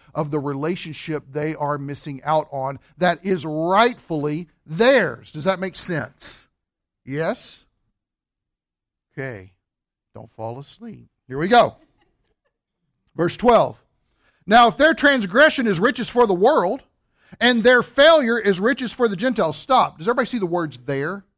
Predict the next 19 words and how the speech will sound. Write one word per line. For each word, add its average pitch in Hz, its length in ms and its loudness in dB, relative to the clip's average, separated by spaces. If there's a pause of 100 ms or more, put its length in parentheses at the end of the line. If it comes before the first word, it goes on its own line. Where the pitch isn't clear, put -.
(240)
"there," 135 480 -8 (420)
"there"? 147 240 -6 (160)
Notice 294 360 2
that 156 260 -6
God 196 340 4
didn't 175 380 -4 (340)
cause 240 480 0
them, 160 260 -4
or 160 60 -6
some 220 220 -6
people 190 280 -2
actually 190 280 -2
think 190 220 -10
that 147 120 -8
God 165 260 0
predestined 180 640 -6
them 147 160 -8
to 131 60 -14
sin. 113 520 -14